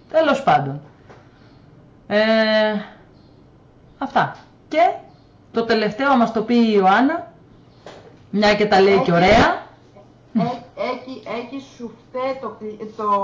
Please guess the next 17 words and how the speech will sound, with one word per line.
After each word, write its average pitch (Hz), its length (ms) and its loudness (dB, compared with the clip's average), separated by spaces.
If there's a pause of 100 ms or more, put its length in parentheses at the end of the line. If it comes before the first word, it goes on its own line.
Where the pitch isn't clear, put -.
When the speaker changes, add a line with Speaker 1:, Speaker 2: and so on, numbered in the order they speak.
(760)
Speaker 2:
το 202 220 -12
χράμα, 220 720 -4 (320)
νιεφαΐτσε 226 920 -8 (320)
όνε, 226 360 -10 (500)
τσε 294 100 -8 (140)
αποσούβε. 247 760 -10 (200)
Speaker 1:
Ναι, 214 500 0 (640)
ωραία. 196 500 2 (540)
Να 180 120 -2
το 226 100 0
πω 233 120 0 (140)
εγώ 269 120 4
όπως 262 240 2
το 254 80 0
έχω 254 280 4
ακούσει 220 520 0
πραγματικά, 196 520 0